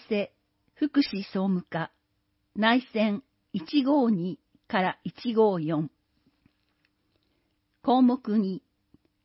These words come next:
令和八年度後期分、福祉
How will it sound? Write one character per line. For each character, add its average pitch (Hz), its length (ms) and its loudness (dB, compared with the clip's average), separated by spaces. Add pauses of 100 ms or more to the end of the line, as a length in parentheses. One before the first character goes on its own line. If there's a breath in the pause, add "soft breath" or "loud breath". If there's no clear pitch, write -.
(160)
令 277 220 6
和 220 120 2
八 180 300 0
年 233 300 2
度 151 200 -4 (100)
後 247 200 2
期 220 200 -4
分、 185 300 -4 (680)
福 - 240 -4
祉 - 20 4